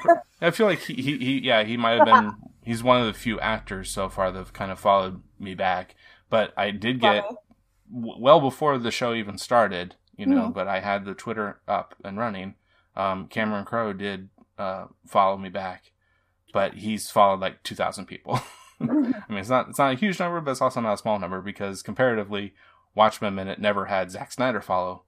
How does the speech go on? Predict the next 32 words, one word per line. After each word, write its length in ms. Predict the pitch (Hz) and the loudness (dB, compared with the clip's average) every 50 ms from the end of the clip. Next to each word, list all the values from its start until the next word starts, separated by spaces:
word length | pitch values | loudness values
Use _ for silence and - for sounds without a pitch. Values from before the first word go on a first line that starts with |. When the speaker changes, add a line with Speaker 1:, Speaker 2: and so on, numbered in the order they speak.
| _ _ - | _ _ -8
Speaker 1:
it 140 | 117 113 - | -8 -6 -2
back, 220 | - 85 85 - 254 | 0 0 2 4 4
Speaker 2:
Yeah. 180 | 294 330 320 269 - _ _ _ _ _ _ _ _ _ _ _ _ | 4 4 4 2 0 _ _ _ _ _ _ _ _ _ _ _ _
Speaker 1:
but 220 | - 107 98 95 - - | -6 -4 -4 -4 -4 -6
he 160 | 95 107 107 | -6 -4 -4
only 160 | 101 101 92 | -2 -4 -2
follows, 240 | - - 95 92 87 | 0 0 0 0 0
like, 100 | 92 - | -4 -8
twenty 200 | - - 120 98 | -4 -4 -4 -4
people. 280 | 85 - 78 - - - - | -6 -10 -14 -14 -16 -20 -16
<laughs> 60 | - - - - - - - - _ _ _ - | -14 -12 -12 -12 -14 -18 -20 -20 _ _ _ 4
Speaker 2:
Mm-hmm. 420 | 233 240 247 233 208 202 214 - | 6 8 8 8 6 4 0 -4
Speaker 1:
So, 180 | - - - - _ _ _ _ _ _ _ _ _ _ _ _ _ _ _ _ _ _ _ _ _ _ _ _ _ _ _ _ | -8 -16 -16 -16 _ _ _ _ _ _ _ _ _ _ _ _ _ _ _ _ _ _ _ _ _ _ _ _ _ _ _ _
but, 220 | - 107 101 - | -2 0 2 4
uh, 140 | 110 104 95 92 | 4 4 4 4
and 140 | 120 117 | 2 2
then, 220 | 117 113 113 113 110 | 2 2 2 2 2
uh, 100 | 104 101 | 2 2
finally, 480 | - - 117 123 139 135 127 123 123 127 | 2 2 2 2 2 0 -2 -2 -2 -2
uh, 220 | 123 127 127 123 | -2 -2 -2 -4
for 240 | 113 - - 117 113 | -6 -6 -6 -6 -4
this 120 | 113 117 | -4 -6
show, 360 | - - - 117 120 143 156 151 | -6 -4 -2 0 0 0 0 0
um, 320 | 127 120 117 117 113 - | 0 0 0 -2 -4 -2
and, 200 | - 110 117 - | -2 -2 -2 -2
and 220 | - 113 120 123 - | 0 -2 -2 -2 0
Feels 160 | - 110 101 | -2 -2 -2
Like 120 | 104 95 | -2 -4
Weezer 240 | - 117 113 107 101 | -4 -4 -4 -4 -2
both, 380 | 95 123 131 117 110 - - - | 0 0 0 0 -2 -4 -4 -4
um, 340 | 98 104 101 101 101 95 - - _ - | -2 -2 -2 -4 -6 -10 -16 -20 _ -20
both, 500 | - - - 98 104 107 107 - - | -20 -20 -12 -8 -8 -8 -8 -10 -14